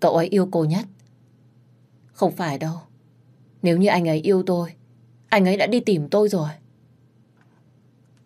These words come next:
Cô lại lấy một ly rượu nho trên bàn và uống tiếp. "Anh uống cùng với tôi đi. Rượu ngon không có bạn hiền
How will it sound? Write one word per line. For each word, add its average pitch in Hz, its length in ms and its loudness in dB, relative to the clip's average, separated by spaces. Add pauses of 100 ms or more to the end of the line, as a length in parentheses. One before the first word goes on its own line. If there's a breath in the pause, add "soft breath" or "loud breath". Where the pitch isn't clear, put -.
Cô 180 140 4
lại 160 160 4
lấy 151 220 0
một 165 180 -2
ly 147 160 0
rượu 143 220 0
nho 156 260 0
trên 156 240 -2
bàn 135 300 -6
và 139 80 -4
uống 151 300 -6
tiếp. 208 180 -4 (1700)
"Anh 180 220 0
uống 165 180 0
cùng 185 180 0
với 156 80 -6
tôi 190 240 0
đi. 190 260 -2 (520)
Rượu - 240 0
ngon 180 260 0
không 190 160 -4
có 170 140 -2
bạn 190 220 0
hiền 165 220 -2